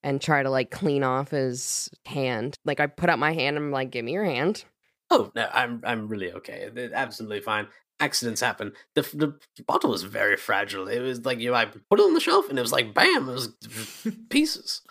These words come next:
Speaker 1: Bro.
Speaker 2: So.
Speaker 1: Just give me your hand.
Speaker 2: "Oh, no, we're absolutely fine." And he just, like, starts to hobble, uh, on his little, uh, walking stick outside the door. And he goes,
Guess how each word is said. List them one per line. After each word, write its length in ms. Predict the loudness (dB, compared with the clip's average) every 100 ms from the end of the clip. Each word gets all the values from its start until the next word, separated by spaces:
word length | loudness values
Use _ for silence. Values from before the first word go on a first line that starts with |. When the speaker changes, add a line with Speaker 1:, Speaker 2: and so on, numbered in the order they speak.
| -20 -20 -20 -16 2
Speaker 1:
Bro. 240 | 4 4
Speaker 2:
So. 360 | 2 -2 -4 -10 _ _ _ _ _ _ _ _ _ _ _ _ -20 -16 -6
Speaker 1:
Just 220 | -4 2
give 120 | 2
me 80 | 2
your 100 | -2
hand. 260 | -6 -12 -20 _ _ _ _ _ _ -6 4
Speaker 2:
"Oh, 200 | 6 8
no, 180 | 8 8
we're 140 | 6
absolutely 380 | 4 0 0 0
fine." 260 | 0 -2
And 140 | -2 0
he 80 | 0
just, 220 | 2 2
like, 380 | 0 0 -4 -2
starts 280 | 0 0 0
to 80 | -4
hobble, 560 | 0 0 0 -4 -4 -6 _ -6
uh, 140 | -4
on 140 | -2 -2
his 360 | -4 -6 -10 -12
little, 380 | -6 -4 -4 -6
uh, 400 | -6 -6 -6 -12 -16 _ _ _ _ _
walking 280 | -4 -2 -4
stick 260 | -4 -4 -4
outside 260 | -6 -6
the 60 | -6
door. 120 | -6
And 80 | -8
he 40 |
goes, 100 | -12